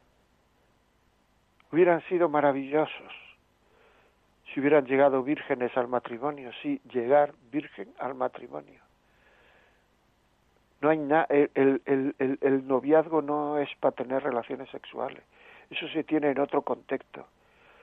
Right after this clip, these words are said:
Igual que los mantecaos y los dulces no se toman en verano, porque empachan. Llegan al matrimonio ya desencantados,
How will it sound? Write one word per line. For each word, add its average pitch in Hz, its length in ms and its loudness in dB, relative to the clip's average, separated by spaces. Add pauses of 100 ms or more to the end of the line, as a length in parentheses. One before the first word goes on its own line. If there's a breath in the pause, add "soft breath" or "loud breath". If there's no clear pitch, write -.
(1700 soft breath)
Igual 139 240 2
que 170 120 0
los 151 120 6
mantecaos 135 600 2
y 147 40 -4
los 131 160 2
dulces 143 320 -4 (200)
no 139 200 -4
se 139 120 -6
toman 139 260 2
en 123 160 -8
verano, 120 440 2 (1400)
porque 123 280 -8
empachan. - 640 -6 (760 soft breath)
Llegan 151 260 4
al 143 160 2
matrimonio 135 580 -2
ya 135 220 2
desencantados, 120 1160 -4